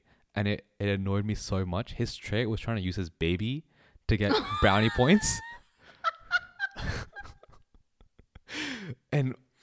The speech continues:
Speaker 1: oh my God, would it annoy me? S-, he w-, no one on the call would have their camera on. He'd join the call or whatever. He'd keep his camera off for a little while, and then all of a sudden it'd be on, and then his baby would just be on the camera, like, with him.
Speaker 2: <laughs>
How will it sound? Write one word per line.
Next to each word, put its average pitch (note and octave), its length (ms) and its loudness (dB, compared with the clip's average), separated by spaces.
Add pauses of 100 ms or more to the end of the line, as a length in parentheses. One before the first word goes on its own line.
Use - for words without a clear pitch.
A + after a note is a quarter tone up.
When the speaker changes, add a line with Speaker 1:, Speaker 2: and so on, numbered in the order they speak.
Speaker 1:
oh E3 440 10
my A2+ 460 2 (140)
God, C3 400 8
would C3 120 10
it G#2+ 220 8
annoy C3 480 6
me? C#3+ 160 2
S-, - 160 -6 (420)
he G3+ 220 2
w-, B2 220 0 (160)
no B2 200 4
one A3+ 220 8
on F3 140 6
the A2+ 80 2
call A2+ 380 2
would F#2+ 80 2
have G#2+ 320 -4
their G2+ 120 -2
camera F2+ 460 -2
on. D#2+ 300 -4 (320)
He'd D#3 340 -2
join F3+ 320 0
the D3 80 -4
call F2 560 -2
or F#2 180 -8
whatever. F2 480 -4
He'd E3+ 220 -4
keep G#3+ 160 -6
his G#3 80 0
camera C3+ 360 -2
off A#2+ 260 2
for A2 100 -4
a G2 40 0
little D#3 300 0
while, G#2 260 0 (320)
and E3 180 -2
then A3 100 4
all G3+ 200 8
of A3 80 6
a G#3+ 40 4
sudden F#3+ 180 0
it'd C#3+ 80 -2
be D3+ 180 0
on, A3 300 4 (300)
and E3 140 -2
then D#3 80 2
his D3+ 140 2
baby B2+ 260 4
would A#2+ 100 4
just G#2+ 140 -2
be G#2+ 60 -2
on G#2 60 -2
the G2+ 60 -4
camera, G#2 300 -2
like, A2+ 120 -4
with G#2+ 140 2
him. E2+ 220 -4
Speaker 2:
<laughs> A#3 60 -2